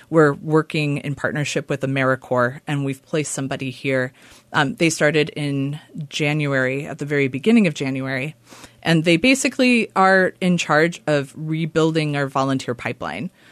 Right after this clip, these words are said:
So we've, we've created a database in order to track people. We're, you know, recruiting in a different way now. And one of the projects that we're about to wrap up at the end of March is a,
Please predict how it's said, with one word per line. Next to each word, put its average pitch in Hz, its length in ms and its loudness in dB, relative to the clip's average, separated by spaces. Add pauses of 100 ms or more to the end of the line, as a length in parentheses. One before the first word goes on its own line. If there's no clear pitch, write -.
(100)
So 151 220 0
we've, 139 500 -4
we've 139 200 -4
created 147 440 0
a 131 260 0
database 156 680 2
in 139 100 -2
order 127 220 -2
to 120 80 -12
track - 360 -4
people. 156 640 0 (320)
We're, 143 520 4 (140)
you 151 160 -2
know, 139 260 -2 (300)
recruiting 190 920 2
in 190 80 4
a 180 80 2
different 160 360 0
way 156 220 2
now. 147 320 0
And 143 300 -4
one 156 220 -4
of 165 100 -4
the 156 80 -2
projects 143 460 -2
that - 160 -4
we're 139 240 -2 (200)
about 190 380 0
to 170 100 -6
wrap 139 240 0
up 135 200 -2
at 127 140 -2
the 135 140 -4
end 147 140 -2
of 135 240 -4
March 139 540 -4 (420)
is 151 340 2
a, 139 300 0